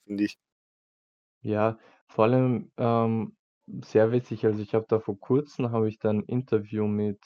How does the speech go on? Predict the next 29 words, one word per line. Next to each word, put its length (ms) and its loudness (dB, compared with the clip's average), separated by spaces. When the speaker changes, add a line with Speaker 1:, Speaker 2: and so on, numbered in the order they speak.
Speaker 2:
äh, 320 -2
mit 240 -4
einem, 760 -4
ähm, 320 -6
Gasthausbetreiber 1080 -2
habe 160 -2
ich 100 -12
da 120 -4
gehört 600 -2
und 420 -6
der 160 0
hat 140 -4
dann 160 -4
auch 300 0
wieder 200 -2
so 200 -4
eine, 440 -4
ja, 400 -8
ich 80 -20
sage 200 -8
mal, 120 -6
so 100 -8
'ne 120 -4
Statistik 600 -6
hat 180 -6
er 140 -2
vorgelegt 720 -4
und 120 -4
zwar, 400 -2